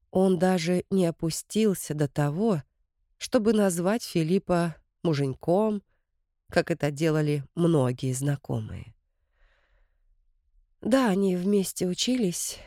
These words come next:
и устроились в одну фирму. Мы дружили. Рита ожидала, что снова почувствует некую тоску по прежним временам,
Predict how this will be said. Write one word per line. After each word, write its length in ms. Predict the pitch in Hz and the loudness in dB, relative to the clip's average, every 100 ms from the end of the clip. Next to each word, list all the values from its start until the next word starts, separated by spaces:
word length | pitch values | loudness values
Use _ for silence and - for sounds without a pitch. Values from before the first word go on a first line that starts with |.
| - _ _ _ | -20 _ _ _
и 80 | 208 | 0
устроились 680 | 185 - - 214 214 196 - | 0 0 2 4 4 2 0
в 60 | |
одну 260 | 170 165 190 | -2 -2 -4
фирму. 480 | 185 208 165 135 131 _ _ _ _ | -2 -2 -2 -4 -10 _ _ _ _
Мы 200 | - 208 | -2 0
дружили. 540 | 175 180 165 214 170 139 _ _ _ _ _ _ _ _ _ _ _ _ _ _ _ _ _ _ _ - | 0 -2 -2 -2 -2 -8 _ _ _ _ _ _ _ _ _ _ _ _ _ _ _ _ _ _ _ 2
Рита 380 | 220 294 - - | 4 4 2 -2
ожидала, 680 | 214 185 190 214 220 214 208 _ _ _ _ - | -2 -2 0 2 2 2 -2 _ _ _ _ -14
что 320 | - - 185 | -4 2 2
снова 480 | - 220 262 233 156 | 2 4 4 4 0
почувствует 920 | 160 160 180 175 - 160 165 - - _ | -2 -2 -2 -4 -4 -4 -4 -6 -16 _
некую 600 | 185 190 175 - 165 156 | 2 2 2 0 -2 -2
тоску 680 | - 147 135 - - 226 254 _ _ _ _ _ | -2 -4 -4 -6 -2 0 -2 _ _ _ _ _
по 160 | 196 | -2
прежним 520 | 208 190 185 165 185 180 | 0 2 2 2 0 0
временам, 600 | 185 190 185 185 185 | 2 2 2 2 0